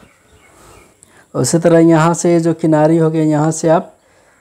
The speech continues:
पौना इंची आगे उठाएंगे मार्क और इसका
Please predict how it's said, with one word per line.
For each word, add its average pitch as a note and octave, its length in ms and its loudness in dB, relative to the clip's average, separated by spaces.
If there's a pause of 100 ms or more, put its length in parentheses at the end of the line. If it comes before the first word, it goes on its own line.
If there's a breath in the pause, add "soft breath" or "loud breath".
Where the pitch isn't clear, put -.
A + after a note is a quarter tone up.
(340 soft breath)
पौना D3+ 320 4
इंची E3 320 0
आगे D3+ 240 0
उठाएंगे D#3+ 440 0
मार्क D#3 400 -2 (1500 soft breath)
और B2+ 360 2
इसका E3 380 -2